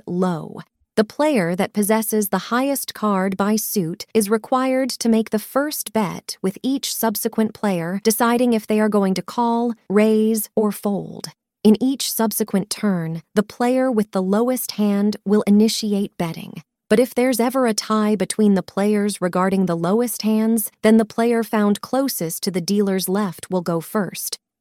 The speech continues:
Play and betting will occur as described earlier,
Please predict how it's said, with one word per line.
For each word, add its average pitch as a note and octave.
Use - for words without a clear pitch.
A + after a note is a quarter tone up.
Play B3+
and G#3+
betting E3+
will F3+
occur G3+
as F3
described E3+
earlier, A3+